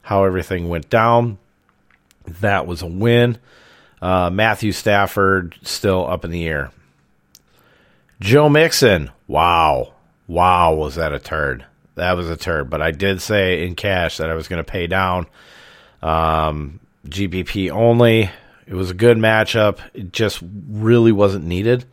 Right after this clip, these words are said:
Uh, had a couple of runs that were brought back as well. Damian Harris,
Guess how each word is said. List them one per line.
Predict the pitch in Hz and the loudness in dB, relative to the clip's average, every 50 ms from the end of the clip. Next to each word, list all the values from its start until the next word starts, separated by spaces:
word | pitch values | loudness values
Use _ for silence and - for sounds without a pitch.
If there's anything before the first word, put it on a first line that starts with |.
| _ - - - - - - _ _ _ _ - | _ -20 -20 -20 -20 -20 -20 _ _ _ _ -10
Uh, | 85 78 78 78 76 | -6 -6 -4 -4 -4
had | 80 98 92 | -4 -2 -2
a | 87 | -2
couple | - - 92 76 78 | -4 -4 -6 -6 -6
of | 78 76 76 73 | -6 -6 -6 -4
runs | 80 80 78 76 73 - | -4 -4 -4 -6 -8 -10
that | 76 55 | -12 -10
were | 65 71 | -12 -12
brought | 85 87 80 73 71 - | -10 -8 -8 -8 -8 -8
back | - 76 76 71 - - | -6 -6 -6 -6 -8 -12
as | 67 65 - | -14 -14 -12
well. | - 80 78 76 73 67 | -8 -6 -4 -4 -6 -6
Damian | 64 - 104 104 117 123 127 113 92 | -6 -2 -2 0 2 2 2 0 0
Harris, | 76 76 - 85 82 87 90 82 76 - - - - - | -2 -6 -4 -2 0 0 0 0 -2 -2 -6 -12 -14 -16